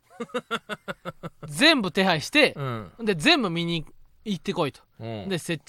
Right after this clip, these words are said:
Speaker 2: 置も全部やってくれと。で、最後に、「ザジーさん、こうこうこんだけお金かかりました。払ってくださいませんか」と。膝をついて俺に最後に申し出て、<laughs> 申し出に来いと。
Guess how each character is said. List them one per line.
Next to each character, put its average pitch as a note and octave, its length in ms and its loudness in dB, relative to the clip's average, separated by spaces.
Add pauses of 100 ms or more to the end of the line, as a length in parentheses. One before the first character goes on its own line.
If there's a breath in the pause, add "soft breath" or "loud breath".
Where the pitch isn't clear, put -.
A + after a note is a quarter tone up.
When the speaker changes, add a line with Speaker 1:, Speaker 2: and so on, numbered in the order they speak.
Speaker 2:
置 F#3 40 -2
も B2+ 220 -6
全 D#3 200 -4
部 A#2 120 -8
や D3 100 -2
っ D#3+ 40 -8
て D3+ 120 -10
く C#3 80 -4
れ A#2 80 -6
と。 - 100 -20 (280)
で、 D4+ 300 2 (580)
最 D#4 280 6
後 C4+ 120 4
に、 D4 280 0 (340)
「ザ F#3+ 220 2
ジ F3 100 0
ー - 20 0
さ B2 140 -10
ん、 G#2 180 -14
こ G#3+ 160 0
う D#3+ 40 -4
こ D3 100 -2
う B2+ 60 -6
こ G3+ 140 -4
ん F#3+ 60 -2
だ F#3+ 100 -4
け F3+ 120 0 (220)
お E3 100 -6
金 D#3 180 -2
か F3 140 -4
か E3+ 80 0
り D#3+ 60 -2
ま D#3 120 -4
し - 100 -12
た。 - 120 -20 (500)
払 G3+ 240 2
っ - 20 -18
て F#3 120 -6
く F#3+ 80 -4
だ F#3 80 0
さ F#3 120 0
い F3+ 60 2
ま F3+ 100 -2
せ F3+ 120 -2
ん F3+ 80 -4
か」 F#3+ 160 4
と。 - 80 -16 (560)
膝 G3+ 280 4
を F#3+ 60 6
つ E3 140 -2
い D#3 100 -2
て G#3 120 6
俺 E3 220 2
に E3 120 -2
最 F#3 200 2
後 F3+ 100 4
に D3+ 240 -2
申 D#3 320 2
し E3 160 -4
出 E3 100 2
て、 D#3 160 0
<laughs> - 40 -20
申 F3 240 4
し F3+ 140 -2
出 E3 120 2
に D#3+ 120 0
来 D#3+ 160 2
い B2+ 60 -2
と。 - 120 -20